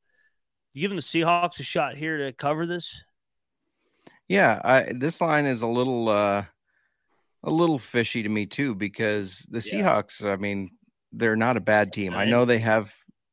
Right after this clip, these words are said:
Speaker 2: yeah, they've
Speaker 1: Yeah.
Speaker 2: been kind of declining a little bit, fizzling, but they're a good team. And so I don't get the almost ten points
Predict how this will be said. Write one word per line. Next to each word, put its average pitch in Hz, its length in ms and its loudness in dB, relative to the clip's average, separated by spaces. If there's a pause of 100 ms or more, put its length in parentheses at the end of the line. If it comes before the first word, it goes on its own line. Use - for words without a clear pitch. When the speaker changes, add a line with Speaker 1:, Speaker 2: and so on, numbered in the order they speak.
Speaker 2:
yeah, 113 260 2
they've 113 260 -2
Speaker 1:
Yeah. 113 40 -6
Speaker 2:
been 143 260 2
kind 127 240 -2
of 98 200 -4
declining 113 580 0
a 101 60 -2
little 104 180 0
bit, 107 260 0
fizzling, 113 840 0 (500)
but 143 140 2
they're 143 140 2
a 139 60 2
good 160 240 -6
team. 165 280 -2
And 104 160 -2
so 113 120 0
I 123 100 4
don't 135 160 0
get 131 220 -2
the 101 100 0
almost 117 520 0
ten 117 260 0
points 117 600 -4